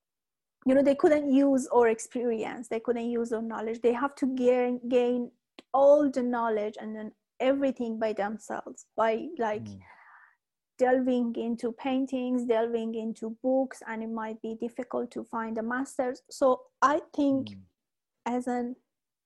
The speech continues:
Speaker 1: if I called myself a traditional artist,
Speaker 2: Mm.
Speaker 1: so I think, personally think, this is my duty
Speaker 2: Mm-hmm.
Speaker 1: to pass this knowledge to my next generations and the next generations,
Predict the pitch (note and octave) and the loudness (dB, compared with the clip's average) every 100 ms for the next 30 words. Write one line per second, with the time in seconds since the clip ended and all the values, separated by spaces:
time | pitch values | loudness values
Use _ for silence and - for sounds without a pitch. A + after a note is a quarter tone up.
0 | _ _ - A#3+ A#3+ A#3+ A3+ - - - | _ _ -6 -4 0 -2 -2 -12 -18 -4
1 | B3 B3 B3+ A#3 A3+ - G#3+ A3+ - A#3 | 2 2 2 -4 -6 -8 -8 -8 -10 -14
2 | _ _ _ _ - A#3 A3 B3 C#4 - | _ _ _ _ -10 -8 -6 -4 -4 -6
3 | B3+ A3 - G3+ A3+ - C#4+ - - _ | -10 -10 -8 -8 -8 -12 -16 -18 -20 _
4 | _ _ _ _ _ _ B3+ A#3 A#3 A#3 | _ _ _ _ _ _ -12 -6 -4 -4
5 | A3 - _ - C4 F#4 - _ _ - | -6 -10 _ -2 0 0 -4 _ _ 0
6 | D4+ B3+ A3 - - C4 C4+ C4 A3+ G#3 | 0 0 -4 -14 -4 -2 -2 -4 -6 -8
7 | A3 G#3+ G3+ - - B3 B3+ - C4+ B3 | -10 -12 -14 -16 -8 -2 -2 -2 -4 -4
8 | A#3 A3 A3 G#3 G#3+ - - C#4 _ _ | -6 -6 -6 -8 -8 -14 -16 -18 _ _
9 | _ _ _ _ _ - A#2 G2+ G2 - | _ _ _ _ _ -14 -14 -12 -16 -20
10 | _ _ B3 - B3 A#3 - A3+ A#3 A3+ | _ _ -10 -6 -6 -6 -10 -10 -10 -8
11 | G#3+ G#3+ A#3 - A#3 G#3+ G#3+ A3+ - - | -8 -10 -14 -14 -14 -12 -14 -16 -18 -18
12 | G#3+ - A#3+ A#3 A3+ B3 A3+ A3 A3+ - | -14 -14 -16 -16 -16 -14 -14 -12 -14 -16
13 | - - A#3 - A#3+ B3 B3 | -18 -16 -14 -14 -14 -14 -16